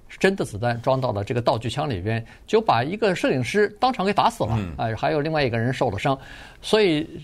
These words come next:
Speaker 1: 这个事情，你看连续发生两起，呃，这个摄影摄制组的安全事件啊，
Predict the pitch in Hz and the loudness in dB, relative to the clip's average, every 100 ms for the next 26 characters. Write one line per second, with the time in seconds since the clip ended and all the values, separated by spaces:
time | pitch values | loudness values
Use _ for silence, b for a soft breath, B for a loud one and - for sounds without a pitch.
0 | - 285 233 135 - 185 135 113 - 120 | -4 2 2 2 -2 -2 -2 -2 -4 0
1 | 170 156 123 135 226 190 - 180 190 180 | 0 0 2 2 2 0 2 0 2 0
2 | 117 135 214 - 101 107 B B - - | 2 2 0 -2 -4 -4 B B -6 2
3 | 117 104 107 - 120 107 101 110 240 - | 4 4 0 -2 0 2 0 -4 -8 -4
4 | - 269 143 92 85 104 - 214 143 185 | 2 4 4 0 -8 -10 0 0 2 0
5 | 131 104 90 104 123 B B B - 110 | 0 -4 -4 -4 -4 B B B 0 2
6 | 104 - 147 120 120 127 120 117 107 | 2 2 0 2 2 2 2 2 -2